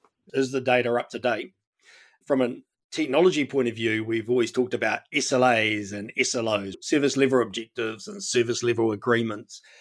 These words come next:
And you talk to a business user, somebody that's not in the technology domain, about those terms, and they just look at you blankly, "An, an S L what?" But if you talk about freshness, is the data fresh or is it stale?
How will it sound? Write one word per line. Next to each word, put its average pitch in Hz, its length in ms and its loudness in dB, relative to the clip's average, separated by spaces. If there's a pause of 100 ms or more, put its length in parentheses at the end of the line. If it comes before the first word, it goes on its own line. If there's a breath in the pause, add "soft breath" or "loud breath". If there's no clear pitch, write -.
(260 loud breath)
And 151 120 -4
you 240 80 0
talk 247 240 0
to 185 80 10
a 151 60 6
business 147 500 0
user, 110 300 -4
somebody 139 420 2
that's 117 220 0
not 127 180 4
in 120 100 0
the 110 100 -4
technology 120 540 -2
domain, 107 340 -2
about 110 260 -2
those 107 260 -2
terms, 110 520 0
and 123 140 -6
they 147 100 2
just 120 140 2
look 120 120 2
at 110 100 -12
you 101 60 -10
blankly, 117 420 0
"An, 120 220 -8 (120)
an 127 120 0
S 135 160 0
L 110 120 2
what?" 190 240 -2 (640 soft breath)
But 156 120 0
if 143 100 0
you 185 100 2
talk 185 220 6
about 147 400 0
freshness, - 720 2
is 123 160 2
the 123 80 0
data 117 240 4
fresh - 400 4
or 143 100 0
is 120 120 -2
it 117 100 -10
stale? 147 460 -2